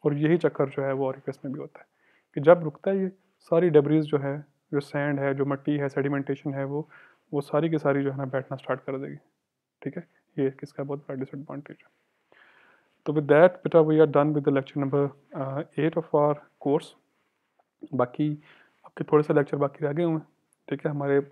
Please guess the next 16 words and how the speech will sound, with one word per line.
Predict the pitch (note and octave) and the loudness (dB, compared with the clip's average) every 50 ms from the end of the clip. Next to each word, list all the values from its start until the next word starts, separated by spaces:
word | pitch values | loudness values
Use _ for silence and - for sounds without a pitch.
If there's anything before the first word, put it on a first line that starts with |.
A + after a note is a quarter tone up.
| - C#3+ | -2 -2
almost | C#3 D3 D3+ D3+ D3+ - | -2 -2 -4 -6 -6 -6
जो | - C#3+ | -6 -4
है | C#3 | -4
ना | C#3 C3+ C#3 - | -4 -4 -4 -2
fourteen | D3+ C#3 - - E3 D#3 | -2 -2 -2 -2 -2 -2
lectures | C#3 C3+ C3+ - - E3+ E3 | -2 -4 -6 -8 -8 -6 -6
हैं, | E3 D#3 - _ _ _ _ _ _ - - _ _ _ _ _ - | -6 -6 -8 _ _ _ _ _ _ -20 -20 _ _ _ _ _ -6
लेकिन | D3 C#3 D3 C#3+ | -4 -2 0 0
obviously | C3+ C3+ D3 C#3+ C#3 C#3+ - D3 C#3+ C#3 C#3+ - _ - G3 | 0 2 2 2 0 0 0 -2 -2 -2 -4 -10 _ -10 -8
दो | C#3+ C3+ C3 C#3+ C#3 C#3 C#3+ C#3+ D3+ F3+ - - - | -6 -4 0 2 2 4 4 2 0 -2 -6 -4 2
चार | - C#3+ C#3+ C#3+ | 6 6 6 6
lecture | C#3+ C#3 C#3 - C#3+ | 4 2 0 0 0
ऐसे | C3+ C3 - - D3 | 0 0 -2 -4 -4
हैं | C#3 C#3 | -2 -2
जो | C#3 C3 | -2 -4
कि | C3+ - C3+ | -2 -2 -2